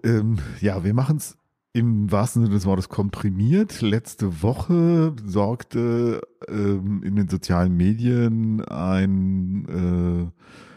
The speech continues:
äh, äh, eine News für ein bisschen Aufregung, nach der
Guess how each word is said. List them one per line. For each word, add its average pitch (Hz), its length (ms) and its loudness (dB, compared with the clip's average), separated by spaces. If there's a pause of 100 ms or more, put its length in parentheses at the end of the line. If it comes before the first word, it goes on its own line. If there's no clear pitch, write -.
(280)
äh, - 40 -10
äh, 95 160 -2
eine 95 240 2
News 110 400 0
für 104 480 2
ein 95 80 -2
bisschen 104 260 0
Aufregung, 110 580 2
nach 104 240 2
der 101 760 0